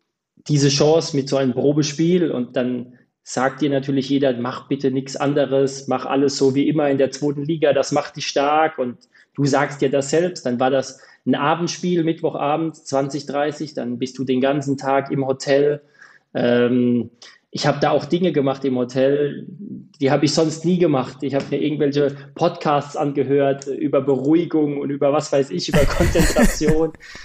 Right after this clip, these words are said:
Speaker 1: Ja, ähm, das Spiel, äh, war sicherlich, äh, so aus meiner Reflexion, äh, nicht, nicht mein Bestes, äh, dann,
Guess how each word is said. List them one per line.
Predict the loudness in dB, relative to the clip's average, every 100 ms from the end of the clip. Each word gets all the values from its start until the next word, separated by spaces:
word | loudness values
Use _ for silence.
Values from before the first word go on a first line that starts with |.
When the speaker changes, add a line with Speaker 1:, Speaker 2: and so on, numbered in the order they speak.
| -20 -20 -6
Speaker 1:
Ja, | -2 -2 -2 -6 -12 -6
ähm, | 0 2 2 2 0 0 -4 -16 _ _ _ _ _
das | -2 -2
Spiel, | -4 -4 0 2 2
äh, | 2 0 2
war | 2 2 0
sicherlich, | -2 2 4 2 0 -4
äh, | -4 0 0 -2 -8 _ _ _ _ _
so | 0 2
aus | 2 -2
meiner | -2 0 -2
Reflexion, | -4 -6 -8 -4 -4 -2 -4
äh, | -6
nicht, | -2 -4 -4 -14 -20 _ -4
nicht | -4 0
mein | 0 2
Bestes, | 0 0 -4 -4 -8
äh, | -6 -4 -2 -2
dann, | 0 0 -2 -8